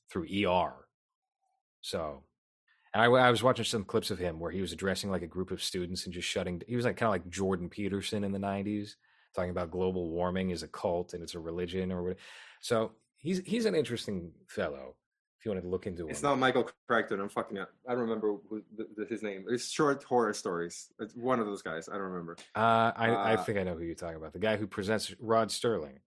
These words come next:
Speaker 1: Serling.
Speaker 2: No, no, no. It's not Rod Serling. I mean, the, the first, the, the Twilight Zone ones. I just, I, I
Speaker 1: Uh, is it the dude who did I Am Legend?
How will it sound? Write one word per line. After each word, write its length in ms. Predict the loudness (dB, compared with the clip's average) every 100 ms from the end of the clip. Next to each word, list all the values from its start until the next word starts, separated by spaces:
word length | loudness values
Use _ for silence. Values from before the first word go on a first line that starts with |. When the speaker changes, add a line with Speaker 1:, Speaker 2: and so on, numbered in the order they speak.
| _
Speaker 1:
Serling. 340 | 0 2 2 -6 _ _ _ _ _ _ _ _ _ _ _ _ _ _ _ _ -2
Speaker 2:
No, 140 | 4 4
no, 60 |
no. 120 | 4 2
It's 120 | 2
not 140 | 2
Rod 140 | 2 0
Serling. 340 | 0 -2 0
I 20 |
mean, 160 | 2 2
the, 80 | 2
the 80 | 2
first, 400 | 4 4 4 0
the, 180 | 2 4
the 160 | 4 4
Twilight 360 | 4 2 2
Zone 200 | 0 -2
ones. 220 | -2 -6 -12 _ _ -14
I 60 | -10
just, 220 | -10 -10 -12
I, 40 | -14 _ -20 -20 0
I 140 | 6 8
Speaker 1:
Uh, 20 |
is 180 | 6 4
it 40 | 2
the 60 |
dude 260 | 4 6 6
who 100 | 4
did 220 | 4 4
I 200 | 6 4
Am 140 | 4 4
Legend? 500 | 4 4 0 0